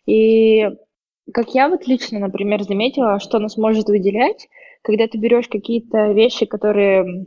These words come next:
м, отзываются в людях, <laughs> стреляют в самое сердце.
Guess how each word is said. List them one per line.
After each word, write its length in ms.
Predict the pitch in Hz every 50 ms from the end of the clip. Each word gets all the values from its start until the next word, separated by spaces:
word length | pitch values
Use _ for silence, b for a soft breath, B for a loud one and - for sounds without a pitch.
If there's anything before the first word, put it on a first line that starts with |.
| - _ _
м, 320 | 196 175 196 196 190 196 -
отзываются 600 | 233 233 220 214 196 185 180 190 185 - - 233
в 40 | 220
людях, 320 | 214 233 202 208 220 220 - -
<laughs> 300 | - 208 202 233 220 214
стреляют 60 | 214 -
в 40 |
самое 260 | - 226 208 202 185 202
сердце. 540 | - - 220 240 - - _ - 285 233